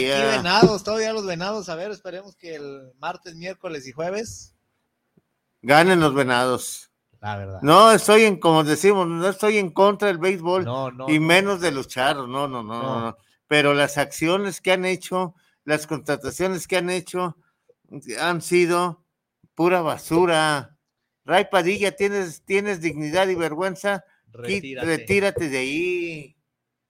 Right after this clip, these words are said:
Speaker 2: Retírate.
Speaker 1: Es que le tienen, no sé, una confianza que, que yo pienso que esta nueva directiva debió de haber sacado a Ray Padilla, ¿eh?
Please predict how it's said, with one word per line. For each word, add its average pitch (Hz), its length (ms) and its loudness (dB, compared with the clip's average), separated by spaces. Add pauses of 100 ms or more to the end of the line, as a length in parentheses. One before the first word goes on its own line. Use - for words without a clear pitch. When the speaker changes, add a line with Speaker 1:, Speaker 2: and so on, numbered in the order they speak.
(300)
Speaker 2:
Retírate. 185 560 -6
Speaker 1:
Es 202 80 -4
que 185 40 -2
le 156 100 -4
tienen, 170 840 -10
no 160 160 -8
sé, 170 880 -8
una 180 300 -10
confianza 143 840 -10
que, 143 380 -8 (1080)
que 143 160 -4
yo 233 320 0
pienso 226 560 0
que 160 340 -8 (920)
esta 202 380 -4
nueva 202 240 -2
directiva 151 760 -6 (920)
debió 123 360 -14
de 156 100 -6
haber 151 200 -10
sacado 139 380 -12
a - 20 -8
Ray 127 140 -12
Padilla, 92 480 -16
¿eh? 143 160 -20